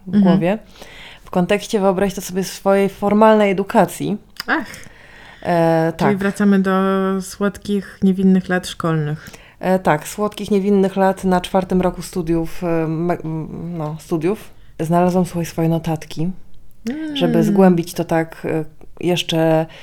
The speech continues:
Speaker 1: wiesz, nie mówić, co mi się wydaje, albo ani nie musieć samej, samej szukać źródeł, tylko do tej prezentacji, która była zamieszczona, wiesz, na platformie Moodle.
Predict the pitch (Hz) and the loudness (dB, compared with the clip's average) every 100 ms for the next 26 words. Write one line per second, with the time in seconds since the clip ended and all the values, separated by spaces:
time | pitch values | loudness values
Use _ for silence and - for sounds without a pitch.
0 | - - - 165 156 175 180 170 175 180 | -20 -20 -6 -2 0 4 4 4 0 0
1 | 175 156 156 185 190 165 151 160 165 160 | 2 0 4 4 6 2 0 0 2 2
2 | 165 165 156 - 180 175 156 - 170 160 | 2 0 -6 0 2 4 2 0 0 0
3 | 185 170 151 170 190 190 190 180 180 170 | -2 0 0 2 2 2 2 0 -2 -2
4 | 180 196 185 165 165 202 202 190 - 175 | 0 2 2 2 4 2 2 -6 -2 -2
5 | 165 185 165 160 151 - 190 180 156 160 | 4 4 4 0 0 4 6 6 2 0
6 | 160 156 160 - 175 160 156 190 190 185 | 0 -2 -4 -2 0 2 4 4 4 4